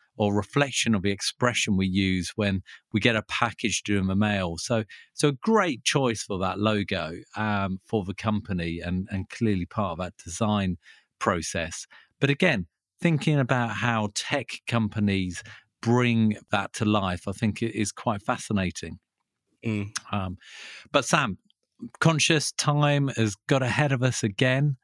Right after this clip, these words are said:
Speaker 1: Um, it's amazing how quickly it goes. So I think we should just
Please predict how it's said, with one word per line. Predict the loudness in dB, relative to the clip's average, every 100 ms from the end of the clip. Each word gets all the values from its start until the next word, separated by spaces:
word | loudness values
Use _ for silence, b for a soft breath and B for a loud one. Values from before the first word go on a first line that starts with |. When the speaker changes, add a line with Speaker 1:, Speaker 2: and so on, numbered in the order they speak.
| b b b -2
Speaker 1:
Um, | 0 0 -2 -4
it's | -2
amazing | 2 2 2 2
how | 2
quickly | 0 -4 -4 0 0
it | 0
goes. | 0 0 2 -2 -6 B B B -6
So | 2 2 2 0 -6 -4
I |
think | 0 2 0 -2 _
we | 2 2
should | 4 2 2
just | 0 0 -4